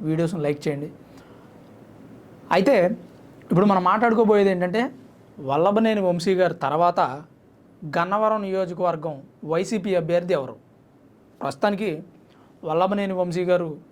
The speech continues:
జైల్లో ఉన్నారు మూడు నెలల నుంచి. ఆయన ఆరోగ్యం కూడా పూర్తిగా క్షీణించిపోయింది. అలాగే ఇంకొన్ని కేసులు కూడా ఆయన మీద పడే అవకాశం ఉంది. ఓకే, ఆయనకి బెయిల్ వచ్చి బయటకు వచ్చినా ఆయన హెల్త్ అప్పుడే సపోర్ట్ చేయదు కాబట్టి, మరి జగన్మోహన్ రెడ్డి గారు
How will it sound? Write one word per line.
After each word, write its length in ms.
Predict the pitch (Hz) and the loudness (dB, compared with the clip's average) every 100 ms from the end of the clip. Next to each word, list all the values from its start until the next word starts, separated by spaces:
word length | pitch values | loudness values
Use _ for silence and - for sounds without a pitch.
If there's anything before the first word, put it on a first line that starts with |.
| - | -16
జైల్లో 380 | 135 156 170 185 | -4 -2 0 0
ఉన్నారు 220 | 175 175 | -2 -6
మూడు 200 | 165 165 | -6 -8
నెలల 200 | 165 170 | -6 -6
నుంచి. 300 | 170 165 202 - - - - | -6 -8 -12 -16 -20 -20 -12
ఆయన 180 | 151 170 | -6 -2
ఆరోగ్యం 420 | 156 180 202 208 | 2 2 0 -4
కూడా 160 | 202 196 | -4 -4
పూర్తిగా 420 | - 180 180 175 | -4 -4 -2 -4
క్షీణించిపోయింది. 760 | 170 170 170 165 165 165 185 247 - - - - - | -4 -6 -6 -6 -6 -8 -8 -12 -16 -20 -20 -20 -8
అలాగే 240 | 156 190 220 | 0 0 0
ఇంకొన్ని 360 | 196 208 202 | -2 0 -2
కేసులు 320 | 175 196 185 190 | -2 -2 -2 -2
కూడా 200 | 196 180 | 0 0
ఆయన 100 | 170 | 0
మీద 140 | 175 | -4
పడే 220 | 165 160 | -2 0
అవకాశం 420 | 165 156 165 - | 0 -2 -6 -8
ఉంది. 180 | 135 127 - _ _ 170 | -14 -18 -20 _ _ -6
ఓకే, 200 | 170 - - _ _ - | -6 -10 -18 _ _ -16
ఆయనకి 300 | 151 151 147 | -14 -8 -8
బెయిల్ 260 | 143 156 185 | -4 -2 -2
వచ్చి 160 | 190 | -2
బయటకు 320 | 165 160 170 185 | -2 -2 -2 -4
వచ్చినా 300 | 170 214 302 - - - - - | -4 -8 -10 -18 -20 -20 -20 -6
ఆయన 160 | 175 196 | -2 -2
హెల్త్ 280 | 180 202 226 | 0 0 -2
అప్పుడే 500 | 170 226 214 175 - - | 0 0 0 -2 -6 -18
సపోర్ట్ 480 | - 165 190 208 190 | -4 -2 -2 -4 -2
చేయదు 180 | 180 185 | -2 0
కాబట్టి, 500 | 170 160 - 330 - - - 208 | -2 -2 -8 -10 -12 -20 -4 2
మరి 400 | 269 240 208 233 - | 2 2 0 -6 -2
జగన్మోహన్ 580 | 175 180 233 240 226 220 | 0 2 2 2 2 2
రెడ్డి 180 | 214 | 2
గారు 320 | 208 208 196 | 4 2 2